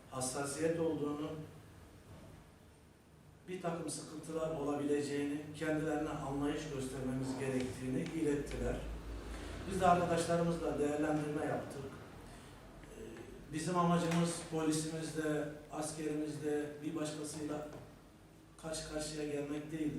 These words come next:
Tabii ki onlar da görevlerini yapıyorlar. Ama <coughs> buradaki amacımız şuydu. Gerçekten orada çocuklarımız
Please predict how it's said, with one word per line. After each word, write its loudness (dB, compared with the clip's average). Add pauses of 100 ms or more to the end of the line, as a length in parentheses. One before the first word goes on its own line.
Tabii -2
ki -4
onlar 0
da -2 (760)
görevlerini 4
yapıyorlar. -2 (1120)
Ama 6 (160)
<coughs> 2
buradaki 4
amacımız 4
şuydu. 4 (3250)
Gerçekten 0 (200)
orada 2 (1400)
çocuklarımız -2